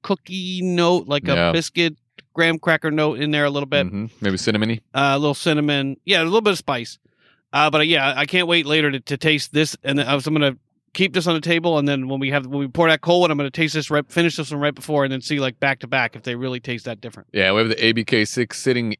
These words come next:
Speaker 2: in the cooler right now. So, yeah, later in the podcast we will try it. That will probably be in the next hour and a half.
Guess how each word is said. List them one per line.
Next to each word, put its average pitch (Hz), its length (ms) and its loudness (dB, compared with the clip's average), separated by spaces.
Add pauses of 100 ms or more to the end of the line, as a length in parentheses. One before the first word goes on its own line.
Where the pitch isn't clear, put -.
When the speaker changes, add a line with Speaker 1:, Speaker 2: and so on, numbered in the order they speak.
Speaker 2:
in 104 400 -2
the 85 80 -6
cooler 113 340 0
right 92 240 4
now. 151 440 2
So, 87 480 2 (100)
yeah, 107 160 -2
later 98 220 2
in - 40 -4
the 95 60 -8
podcast 113 480 0
we 113 80 -6
will 104 160 -2
try 131 300 2
it. 131 100 -2
That 113 160 2
will 117 140 -4
probably 113 460 -2
be 90 320 -4 (300)
in 110 120 -4
the 101 80 -4
next 92 240 -4
hour 90 100 0
and 85 80 -4
a 80 40 -6
half. - 220 -16